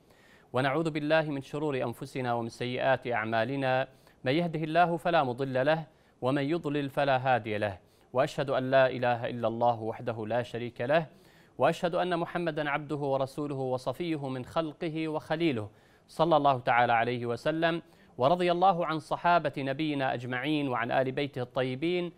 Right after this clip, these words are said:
وعن التابعين وتابع التابعين، ومن تبعهم بإحسان إلى يوم الدين، رضوان الله تبارك وتعالى عليهم أجمعين، وعنا معهم بمنه وكرمه وواسع رحمته،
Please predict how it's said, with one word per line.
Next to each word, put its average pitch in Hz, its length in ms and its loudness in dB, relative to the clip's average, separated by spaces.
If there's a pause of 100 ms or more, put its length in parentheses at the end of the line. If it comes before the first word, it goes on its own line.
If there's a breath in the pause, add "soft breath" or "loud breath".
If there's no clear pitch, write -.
(280 soft breath)
وعن 143 200 8
التابعين 180 580 2
وتابع 143 460 4
التابعين، 139 680 0
ومن 147 280 0
تبعهم 135 460 0
بإحسان 135 500 0
إلى 127 420 0
يوم 123 160 -2
الدين، 147 460 -2 (500 soft breath)
رضوان 147 340 4
الله 175 340 4
تبارك 165 500 4
وتعالى 151 480 4
عليهم 139 480 2
أجمعين، 127 640 -4
وعنا 127 400 -2
معهم 147 400 -2
بمنه 147 540 -4
وكرمه 147 760 -2
وواسع 139 600 0
رحمته، 139 500 -4